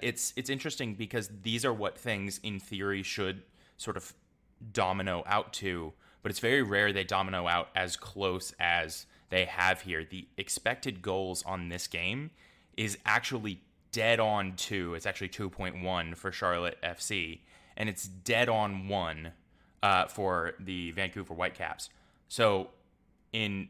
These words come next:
a, a bit of an odd display of statistics there, we are, we are right on the expected goals and,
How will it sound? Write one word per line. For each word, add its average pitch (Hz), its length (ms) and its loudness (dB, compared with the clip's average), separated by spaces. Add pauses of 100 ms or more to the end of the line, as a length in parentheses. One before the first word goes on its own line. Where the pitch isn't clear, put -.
(120)
a, 104 120 2 (100)
a 110 80 2
bit 123 160 2
of 180 140 2
an 98 280 6
odd 101 300 2
display 98 320 -2
of 92 80 -2
statistics 98 520 -4
there, 82 400 0 (340)
we 113 160 2
are, 104 300 4 (260)
we 107 140 -2
are 110 100 4
right 101 300 2
on 117 320 4
the 95 200 -4
expected 98 580 -2
goals 90 840 -2
and, 85 480 -2